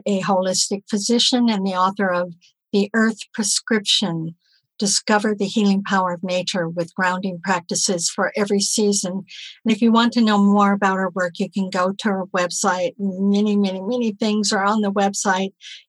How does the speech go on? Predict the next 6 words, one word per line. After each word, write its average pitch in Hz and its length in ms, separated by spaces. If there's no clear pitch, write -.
It's 196 380
intuition 240 1000
dash 196 600
physician 196 1040
dot 175 300
com. 170 480